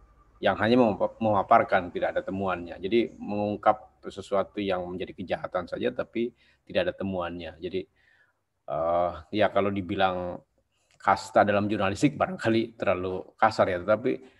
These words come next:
investigasi ini lebih dari in-depth reporting. Jadi in-depth reporting itu hanya memaparkan, sementara investigasi itu memaparkan sekaligus ada temuannya.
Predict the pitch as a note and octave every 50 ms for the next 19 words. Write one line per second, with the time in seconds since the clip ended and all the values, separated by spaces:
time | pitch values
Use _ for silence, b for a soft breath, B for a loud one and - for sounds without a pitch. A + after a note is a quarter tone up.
0 | b b b b b G#2+ G#2+ G2+ G#2+ - - G2+ F#2 G2 F#2 F2+ - - G2+ G2+
1 | G#2+ B2+ B2+ A2+ G2+ G2 B2 A#2+ A2+ G#2 G2+ G2 F2+ F2 F2+ G2+ G#2+ A2+ A2 -
2 | - _ _ _ _ _ - A2+ G#2 A2+ A2 - G#2+ - - E2+ F2+ - - -
3 | D#2+ D#2 D#2 - - G2 G#2+ A2+ A2+ A2 - G#2+ A2 F#2 A2 A2 G#2 - A#2 A2+
4 | A2+ B2 B2+ A#2 G#2 G#2 G2 G2 F#2+ F#2 F#2 - F#2 F2 - - - - - G3+
5 | - - _ _ - - F#2 F2+ E2+ F2 F2 F2 F2+ G2 F#2 - - - G2 F2
6 | F2+ E2 - - F#2+ - C#3+ C3+ A2+ F#2+ E2+ E2 D#2+ E2 F2 F#2 - A#2 A#2 A2+
7 | - - D#2+ E2 D#2 E2+ G2 F#2+ - - - E2 E2 E2+ D#2+ D2+ D2 - - F2
8 | F2 F2 E2 D#2+ D#2+ D#2 - - - -